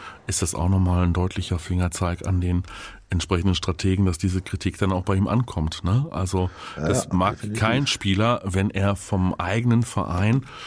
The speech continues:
Speaker 1: öffentlich angezählt wird. Ich meine, bei ihm war es ja schon so, dass das auch, äh, in der Nationalmannschaft ja auch schon ein Thema war.
Speaker 2: <laughs> Ja, ja, eben.
Speaker 1: Ja, so. Und,
Speaker 2: Ja.
Speaker 1: äh, und jetzt, äh, kommt's vom eigenen, äh, Sportdirektor auch noch.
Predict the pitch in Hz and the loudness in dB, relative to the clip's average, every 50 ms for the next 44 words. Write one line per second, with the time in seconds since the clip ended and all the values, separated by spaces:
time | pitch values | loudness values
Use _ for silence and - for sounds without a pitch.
0 | - - - _ - - 101 95 - 101 98 104 110 127 - - 113 151 139 117 | -14 -16 -12 _ -2 0 0 0 2 2 4 4 2 2 2 4 4 6 4 4
1 | - - - 98 90 87 87 82 - 92 85 85 82 - 90 98 - 95 98 101 | 2 2 2 4 4 4 2 2 2 2 2 2 2 0 0 2 4 4 4 4
2 | 95 90 92 - - 92 101 104 104 101 101 104 101 - 110 98 - - 104 98 | 4 4 2 2 2 4 4 4 6 6 4 4 2 2 2 2 2 4 4 4
3 | 95 92 98 98 101 98 - - - - - - - - - - 101 - 107 92 | 4 4 4 4 4 2 -2 -8 -14 -14 -14 -14 -16 -12 -6 -4 0 2 2 2
4 | - - - 92 95 95 92 - - - - 101 92 92 92 92 95 95 95 - | 2 0 0 2 2 2 0 -2 -6 -2 0 2 4 4 4 4 4 2 0 -2
5 | - - - - - - - 92 101 78 - 107 - - 101 - - 110 95 78 | -10 -18 -18 -18 -10 -2 2 2 4 4 4 2 2 0 -2 0 2 2 2 2
6 | 73 110 90 87 135 135 - - 113 - - 95 82 101 117 - - - 120 107 | 2 2 4 4 2 4 4 0 0 2 0 0 2 2 0 0 0 0 2 6
7 | 135 - - - - 120 107 123 135 135 127 120 120 151 185 - - - - - | 6 6 6 6 2 2 4 4 4 4 4 4 2 0 -2 -6 -10 -10 -4 -4
8 | - - - - 135 - - - 107 95 120 143 151 131 127 139 135 120 104 98 | -4 -4 0 -2 -2 0 0 0 0 2 2 2 0 0 0 0 -2 0 4 4
9 | 95 107 135 165 160 - 95 98 101 117 147 170 160 - - - - - 107 101 | 6 6 6 4 0 -2 2 4 4 6 4 4 0 -2 -8 -8 -2 0 2 4
10 | 104 104 101 101 98 - 104 98 98 98 - 101 95 95 95 104 113 - - - | 6 6 4 4 4 4 4 4 4 4 2 2 4 4 4 4 2 0 -2 -6
11 | - - - - 92 80 60 - - - - 76 98 101 95 98 104 107 107 - | -6 -4 -2 0 0 0 -2 -4 -4 -4 -4 -4 -4 -4 -2 2 4 4 4 4
12 | - 110 101 117 120 - - - - - 104 101 98 92 78 - - - 73 87 | 4 2 2 2 2 0 -2 -4 0 0 2 4 4 2 2 0 -2 -2 0 2
13 | 104 110 113 120 113 104 104 104 101 101 101 98 90 87 87 76 65 - 90 92 | 2 2 4 4 4 6 6 6 6 6 6 6 6 4 4 2 2 0 0 0
14 | - - - 85 101 113 - 135 127 117 120 120 - - 135 123 110 - - 76 | 0 2 2 2 2 2 2 2 2 2 2 0 0 0 2 2 2 2 2 2
15 | 98 120 113 - - 135 135 170 175 - - | 2 2 0 0 2 2 2 2 0 -4 -10